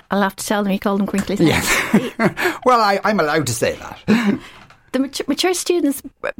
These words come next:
Speaker 1: bring a, um, they bring a freshness, a difference to, to the, the, the class discussions.
Speaker 2: Mm.
Speaker 1: They've got a different experience, different knowledge. They're coming at it from a different angle. So all of that being brought in and working together, it really does prepare students then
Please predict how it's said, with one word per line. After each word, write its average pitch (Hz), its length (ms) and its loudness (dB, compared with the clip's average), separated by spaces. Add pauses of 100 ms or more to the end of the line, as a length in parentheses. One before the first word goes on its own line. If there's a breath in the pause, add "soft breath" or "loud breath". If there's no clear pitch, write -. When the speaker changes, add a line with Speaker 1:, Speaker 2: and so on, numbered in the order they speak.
Speaker 1:
bring 262 280 2
a, 240 260 -2
um, 220 400 2 (720)
they 294 60 0
bring 339 240 2
a 349 60 0
freshness, 254 400 -2
a 220 60 2
difference 220 580 -2 (160)
to, - 120 -2 (140)
to 208 180 0
the, 190 300 0
the, 185 180 0 (140)
the 170 160 2
class 190 340 -2
discussions. 180 680 0
Speaker 2:
Mm. 160 240 4
Speaker 1:
They've 240 120 0
got 277 160 0
a 247 40 -2
different 220 340 -2
experience, 196 600 0
different 208 360 -2
knowledge. 190 420 2
They're - 80 0
coming 269 360 0
at 220 140 2
it 202 80 0
from 202 140 -4
a 196 60 0
different 196 320 -2
angle. 190 360 0 (360 loud breath)
So - 240 0
all 294 240 2
of 277 80 -2
that 240 220 -2
being 226 180 2
brought 220 340 0
in 214 240 2
and 208 240 0
working 220 320 0
together, 214 460 0
it 214 100 0
really 277 240 2
does 247 140 0
prepare 220 460 -2
students 226 520 -2
then 208 300 2